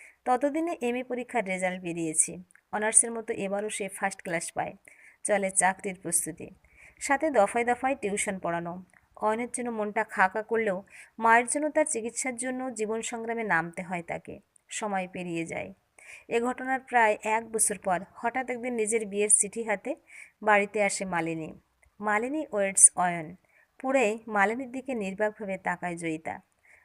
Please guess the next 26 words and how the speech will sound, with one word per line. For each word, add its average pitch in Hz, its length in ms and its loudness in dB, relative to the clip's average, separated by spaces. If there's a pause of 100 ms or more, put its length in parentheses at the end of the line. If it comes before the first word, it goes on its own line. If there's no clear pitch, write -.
মালিনী 233 380 6
তখন 320 300 -2
লাজুকভাবে 233 760 4
বলে 190 300 -4
চলেছে, 165 460 -4 (300)
"সরি 202 380 6
জয়ী, 196 280 -4 (480)
আসলে 294 280 2
তোকে 285 240 0
আগেই 226 400 2
আমার 262 180 -4
জানানো 202 360 2
উচিত 190 300 -6
ছিল। 180 280 -4 (320)
আসলে 214 440 -4 (340)
অয়ন 254 320 4
বলতে 294 280 4
বারণ 220 320 4
করেছিল। 185 500 2 (280)
মুম্বাই 226 380 -2
যাওয়ার 240 220 2
আগে 208 380 0
অয়ন 202 300 0
আমাকে 220 240 -8
প্রপোজ 202 400 -6
করেছিল। 175 480 -6